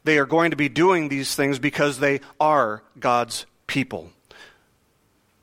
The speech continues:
We don't obey in order to be accepted by God. We obey because we are accepted by God.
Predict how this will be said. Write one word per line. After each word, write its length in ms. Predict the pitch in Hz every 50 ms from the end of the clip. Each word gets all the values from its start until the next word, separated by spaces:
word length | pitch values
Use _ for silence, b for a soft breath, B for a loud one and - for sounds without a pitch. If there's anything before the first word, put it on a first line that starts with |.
| _ _ _ -
We 100 | 135 135
don't 160 | 139 156 165
obey 440 | 165 160 143 131 170 160 160 160 170
in 180 | - - 151
order 200 | 151 160 170 165 147
to 120 | - 151
be 320 | 123 110 170 202 190 160 -
accepted 460 | - 135 - - 160 143 - 156 135
by 180 | 113 139 127 127
God. 300 | 113 131 120 127 143 147
We 160 | 139 156 156
obey 300 | 143 131 120 151 156 160
because 680 | 147 175 - - - 156 185 170 143 120 107 - 104
we 140 | 113 131 127
are 240 | 117 110 104 123 -
accepted 540 | - 139 - - 156 165 - - 123 104 98
by 160 | 113 107 107
God. 400 | 101 - 110 98 90 90 - -